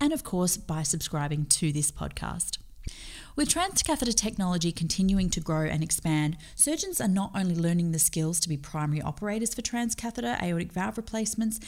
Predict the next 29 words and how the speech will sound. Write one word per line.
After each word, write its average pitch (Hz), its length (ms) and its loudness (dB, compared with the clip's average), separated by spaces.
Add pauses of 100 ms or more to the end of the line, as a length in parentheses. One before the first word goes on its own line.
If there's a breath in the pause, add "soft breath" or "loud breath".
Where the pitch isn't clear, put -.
(160 loud breath)
but - 140 -6
we 233 180 2
are 226 160 -2
also 294 460 2
learning 180 500 2 (200 loud breath)
how 226 180 0
to 233 100 0
take 214 220 0
the 185 80 -2
best 208 440 0
of 202 120 -2
novel 185 260 2
technology 160 720 0 (240 loud breath)
and 208 80 0
apply 208 360 -2
it - 100 -2
to 208 260 0
our 175 160 -2
already 214 420 -2
tried 233 460 0
and 220 280 0
tested - 460 -2
open 165 300 0
surgical 165 460 -2
procedures 147 580 -2 (240 loud breath)
to 247 100 6
further 220 540 0
improve 151 480 0
outcomes. 147 720 -2